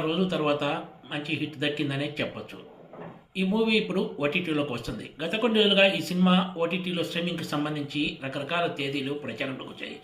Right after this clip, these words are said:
వీటన్నిటికీ తెరదించుతూ చిత్ర యూనిట్ అధికారికంగా ఓటీటీ స్ట్రీమింగ్ డేట్ను అఫీషియల్గా అనౌన్స్ చేసింది. దీని ప్రకారం అక్టోబర్ పదిహేడు నుంచి ఈ మూవీ జీ ఫైవ్ ఓటీటీలో స్ట్రీమింగ్ కానుంది. దీంతో పాటు ఈ సినిమాను అక్టోబర్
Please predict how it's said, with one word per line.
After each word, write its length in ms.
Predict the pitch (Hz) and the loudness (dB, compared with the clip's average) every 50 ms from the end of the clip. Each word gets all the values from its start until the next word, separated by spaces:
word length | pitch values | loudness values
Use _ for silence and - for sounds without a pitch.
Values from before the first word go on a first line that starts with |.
| - - - - - | -18 -20 -20 -12 -2
వీటన్నిటికీ 540 | 180 180 180 190 208 247 262 - - 247 240 - - 180 | 2 2 4 4 4 4 2 2 0 0 -2 0 2 2
తెరదించుతూ 560 | - 180 202 202 196 185 190 180 180 185 196 190 - - 185 | 4 4 6 4 4 2 2 0 0 0 0 0 -2 -4 -4
చిత్ర 160 | 180 185 185 | -2 2 4
యూనిట్ 260 | 185 180 180 143 143 | 4 4 4 4 2
అధికారికంగా 540 | 156 180 - 202 185 180 160 156 156 165 185 180 - - | 0 2 4 4 4 4 4 2 0 0 0 0 0 -2
ఓటీటీ 400 | 156 160 156 185 180 180 185 180 | -2 -2 0 0 0 0 0 -2
స్ట్రీమింగ్ 500 | 175 - - 180 180 180 180 170 151 143 | -4 -2 0 2 4 4 4 2 2 0
డేట్ను 360 | 156 156 156 151 147 151 156 143 143 - - - - | 0 0 0 -2 -4 -4 -4 -4 -6 -8 -12 -8 -6
అఫీషియల్గా 580 | 143 143 185 190 180 - 160 147 143 139 147 165 - - 139 | -4 0 0 0 0 2 0 0 2 2 0 0 -2 -4 -4
అనౌన్స్ 280 | 135 143 147 - - 131 | -2 -2 -2 -4 -4 -8
చేసింది. 320 | 120 - 113 110 95 90 - - - 131 165 | -12 -12 -14 -14 -14 -14 -14 -14 -10 -2 0
దీని 180 | 190 185 180 180 175 | 2 2 2 0 0
ప్రకారం 340 | 165 - 185 170 175 185 - - - - - | 0 2 4 4 4 4 4 2 2 0 0
అక్టోబర్ 360 | - - - 214 214 214 208 190 - - - - 147 | 0 0 0 2 2 2 2 0 -2 -6 -6 -2 -2
పదిహేడు 340 | 143 165 175 190 214 226 - 196 | 0 4 6 6 6 6 4 2
నుంచి 240 | 185 - - 165 208 - - 156 156 | 2 0 0 -2 -2 -2 -2 -2 -2
ఈ 40 | 156 160 | 0 2
మూవీ 280 | 175 185 185 160 156 202 - - - - - - _ _ _ _ _ _ _ _ _ _ _ _ _ _ | 2 2 4 4 2 0 0 -2 -8 -16 -20 -20 _ _ _ _ _ _ _ _ _ _ _ _ _ _
జీ 180 | 147 156 202 240 | -4 0 0 2
ఫైవ్ 260 | 214 - 220 214 202 165 175 | 4 4 4 4 4 4 4
ఓటీటీలో 420 | 180 180 185 180 165 160 160 175 185 | 4 4 4 2 2 2 4 4 4
స్ట్రీమింగ్ 480 | 180 - - 165 143 143 156 143 - - | 2 0 0 0 0 2 2 0 0 -2
కానుంది. 360 | 127 120 110 101 95 92 - - - - - _ _ _ _ _ - _ _ _ - | -4 -4 -4 -6 -8 -10 -12 -14 -16 -20 -20 _ _ _ _ _ -20 _ _ _ -8
దీంతో 300 | 131 180 254 269 262 262 240 | -2 2 2 6 6 6 8
పాటు 240 | 226 214 190 - 196 214 - 190 | 8 6 4 4 2 0 2 4
ఈ 20 | 185 - - | 2 4 4
సినిమాను 320 | 185 202 208 202 190 190 | 4 4 4 4 4 4
అక్టోబర్ 440 | 180 156 - - - 202 196 196 180 | 4 4 2 2 0 2 2 2 2